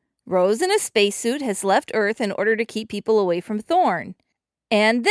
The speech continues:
then Thorn finds herself in an alien bar, having killed a bunch of people.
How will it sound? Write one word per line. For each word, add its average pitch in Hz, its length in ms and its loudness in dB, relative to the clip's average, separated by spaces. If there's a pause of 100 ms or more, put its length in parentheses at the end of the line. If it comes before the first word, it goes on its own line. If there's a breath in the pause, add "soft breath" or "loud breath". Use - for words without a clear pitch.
(140)
then 196 320 2
Thorn 214 280 -2
finds 220 260 0
herself 233 340 0
in 254 60 -4
an 240 140 -2
alien 262 360 0
bar, 302 260 4
having 254 280 -2
killed 381 240 0
a 392 60 0
bunch 226 200 2
of 220 140 -10
people. 180 420 -6